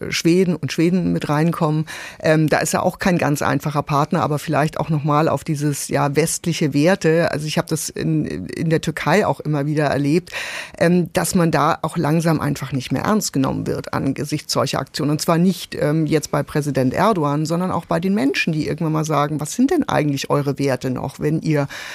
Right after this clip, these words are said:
ähm, so agiert und wenn das plötzlich aus dem Westen auf uns zukommt. Also,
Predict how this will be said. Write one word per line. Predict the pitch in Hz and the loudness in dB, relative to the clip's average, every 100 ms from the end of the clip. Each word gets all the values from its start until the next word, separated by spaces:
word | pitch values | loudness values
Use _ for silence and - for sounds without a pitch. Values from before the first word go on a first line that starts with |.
| - - | -6 2
ähm, | 165 156 | 2 4
so | 151 170 | 4 4
agiert | - 147 - 160 156 | 4 -2 2 2 2
und | 151 147 | 0 0
wenn | 147 | 0
das | 143 147 | 0 -2
plötzlich | - 151 139 - 143 | -4 -4 -2 -4 -4
aus | 123 | -4
dem | - 139 | -2 -4
Westen | 120 - - | -4 -6 -6
auf | - - | -6 -6
uns | 131 - | -8 -8
zukommt. | - - - - - - | -8 -8 -6 -6 -4 -2
Also, | 156 165 | 0 0